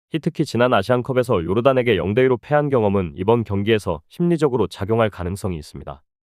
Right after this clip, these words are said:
요르단은 이번 예선과 아시안컵에서 모두 뛰어난 경기력을 선보이며 아시아의 복병으로 떠올랐습니다.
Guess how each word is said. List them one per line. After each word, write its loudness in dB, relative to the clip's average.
요르단은 2
이번 2
예선과 2
아시안컵에서 -2
모두 -2
뛰어난 2
경기력을 0
선보이며 -4
아시아의 0
복병으로 -2
떠올랐습니다. -6